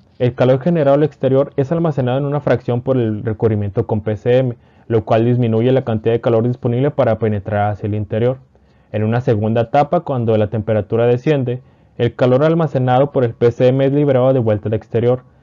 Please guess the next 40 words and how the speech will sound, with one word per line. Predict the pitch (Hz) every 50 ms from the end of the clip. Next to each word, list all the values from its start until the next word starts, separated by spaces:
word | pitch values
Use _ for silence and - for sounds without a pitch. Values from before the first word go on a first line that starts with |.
| _ _ _
además | - 107 107 107 107 110 110 -
que | - 123
otra | 120 113 - - 127
fracción | - 127 117 - - 120 123
es | 127 131
aprovechada | 139 131 - 135 123 117 113 - 127 123 127 135 135
para | 139 123 120 110
calentar | - 117 110 107 107 104 - 113 107
la | 110 113 117 107
construcción | - 117 104 - 113 107 - - 101 98
durante | 101 101 - 104 104 - 110
la | 107 110 110
noche. | 120 147 160 - - - _ _ _ _ _ _ _ _ _ - - - _ _ _ _ - - - -
Respecto | - 123 123 120 - - 123 110 - - 127
a | 123
las | 123 120 -
investigaciones | 127 120 120 120 - - 127 123 123 113 - 131 139 147 156
realizadas | 151 139 131 123 117 - - 143 143 135 123 123 127
con | - - - 117
la | 113 110
utilización | 107 120 113 113 104 110 117 117
de | 123 127
P | - 139 139
C | 131 135 151 151 147
Ms, | 131 120 120 123 - - _ - - - - -
tenemos | - 131 127 139 170 185 180
que | - 208 185
la | 175 156
mayoría | 143 131 131 123 131 131
se | 131 165 165
concentra | - 147 123 - 127 131 131 156
en | 156
la | 156
utilización | 135 - 127 117 117 110 - 120 123
de | 131 131
P | 131 - 135 127
C | 131 - 131 127
M | 127 131 131
sólido | 131 131 117 107 110 113 117
líquido, | 117 123 135 131 131 - 127 113 110 107